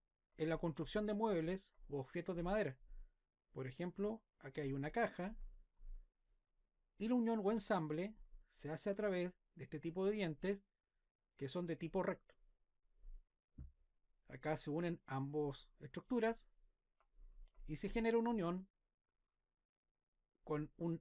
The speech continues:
alta área de adhesivo y de superficie de contacto, lo que genera una buena estructura según las solicitudes de uso del objeto.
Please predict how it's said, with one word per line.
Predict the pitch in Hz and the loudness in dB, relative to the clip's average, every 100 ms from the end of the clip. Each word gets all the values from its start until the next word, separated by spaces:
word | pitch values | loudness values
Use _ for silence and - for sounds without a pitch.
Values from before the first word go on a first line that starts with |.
| - | 0
alta | 202 220 - 226 | 0 0 2 4
área | 226 160 160 | 4 2 0
de | 175 151 | 0 -2
adhesivo | 139 131 233 160 196 - _ _ _ _ _ _ _ _ _ _ - | -2 -2 0 0 -2 -6 _ _ _ _ _ _ _ _ _ _ -10
y | 151 | -2
de | 156 | 0
superficie | - 156 151 190 - | 0 -4 -2 -2 0
de | 185 | 0
contacto, | 165 - 165 - - - _ _ - - - - | 0 -2 -4 -8 -20 -20 _ _ -20 -20 -14 -6
lo | 139 | -2
que | 151 | -2
genera | - 175 202 170 196 - _ _ _ _ _ _ _ _ _ | -2 0 2 2 -2 -10 _ _ _ _ _ _ _ _ _
una | 175 196 | 2 4
buena | 190 208 208 | 6 4 4
estructura | 202 185 - 202 170 190 - _ _ _ _ - | 2 0 2 4 4 0 -12 _ _ _ _ -4
según | 151 151 190 | 0 2 2
las | 165 | 0
solicitudes | 165 147 131 143 180 180 | -2 -4 -4 -2 2 2
de | 156 | 2
uso | 175 - 202 196 | 0 2 0 0
del | 151 160 165 _ _ | -2 -2 -6 _ _
objeto. | 165 - 208 | -12 -2 -2